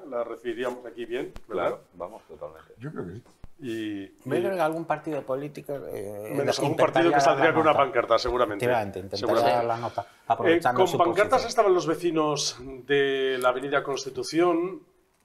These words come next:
Speaker 1: en Alicante, al lado del teatro, eh, principal, donde el ayuntamiento está remodelando, está,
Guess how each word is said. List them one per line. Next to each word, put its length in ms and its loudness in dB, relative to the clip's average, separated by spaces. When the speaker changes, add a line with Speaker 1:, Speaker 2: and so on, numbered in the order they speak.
Speaker 1:
en 200 -8
Alicante, 520 2
al 100 4
lado 160 2
del 140 0
teatro, 600 -2
eh, 60 -8
principal, 880 -4
donde 500 -4
el 400 -10
ayuntamiento 460 -6
está 140 0
remodelando, 800 0
está, 560 0